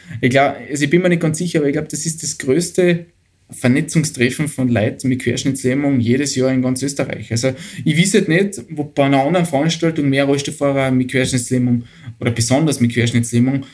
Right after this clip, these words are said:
äh, zusammenkommen. Es gibt natürlich auch andere, die, die vielleicht, weiß nicht, Multiple Sklerose haben, die auch im Rollstuhl dabei sind.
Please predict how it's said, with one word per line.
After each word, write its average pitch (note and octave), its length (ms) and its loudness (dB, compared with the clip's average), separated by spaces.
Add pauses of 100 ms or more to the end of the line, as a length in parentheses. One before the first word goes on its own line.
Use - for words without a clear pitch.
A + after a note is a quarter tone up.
(220)
äh, A#2+ 180 0
zusammenkommen. B2 720 2 (260)
Es - 60 -20
gibt - 140 -10
natürlich A#2+ 340 4
auch A#2+ 260 4
andere, C3 440 4
die, A#2+ 460 2
die A#2 120 -6
vielleicht, A#2+ 400 -6
weiß - 160 -6
nicht, A#2+ 140 4
Multiple A#2+ 360 0
Sklerose C3 500 -2
haben, C#3 200 0 (200)
die B2+ 60 0
auch C#3 80 2
im D#3 80 2
Rollstuhl B2+ 300 2
dabei A#2 260 0
sind. A#2+ 240 -6